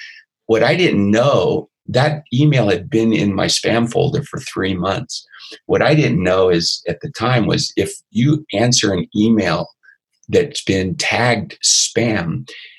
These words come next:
when you send the reply in some servers, it's also identified as spam. So my reply went in this editor at Sounds Truth's spam folder for another month.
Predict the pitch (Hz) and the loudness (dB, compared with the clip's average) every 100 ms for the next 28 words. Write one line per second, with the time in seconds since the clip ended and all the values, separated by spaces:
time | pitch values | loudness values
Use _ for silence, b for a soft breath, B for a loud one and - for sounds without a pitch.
0 | B _ _ 104 107 113 107 - - 131 | B _ _ 2 4 4 2 2 2 2
1 | 156 135 85 92 87 - 117 127 113 85 | 2 0 0 -2 -4 -4 -2 0 0 -2
2 | 78 - - 87 85 - 113 113 107 - | -4 -6 -4 -2 0 0 0 0 0 0
3 | - 120 117 90 82 - - - 98 110 | 0 -2 0 -2 -2 -6 -12 -4 -2 0
4 | - - 107 127 - 87 80 80 80 - | -2 0 0 2 0 0 0 -2 -2 -2
5 | 82 82 - 87 90 85 98 92 - B | -2 -2 -2 -2 -2 0 2 2 -2 B
6 | B B _ - 101 117 135 117 - - | B B _ -4 0 2 2 2 0 -2
7 | 123 139 117 98 104 104 95 95 98 90 | 2 2 2 2 0 0 -2 -2 -2 -6
8 | - 95 92 - - 110 113 104 87 - | -6 -2 -2 -2 -2 0 2 0 0 0
9 | 92 87 80 - 135 135 131 B B - | -2 -2 -4 -2 0 0 -2 B B 0
10 | - 95 90 85 78 90 87 87 - 92 | 0 -2 -2 -2 -2 -2 0 -2 -2 -2
11 | 90 87 85 82 82 95 107 - | -2 -2 -2 0 -2 0 -2 -2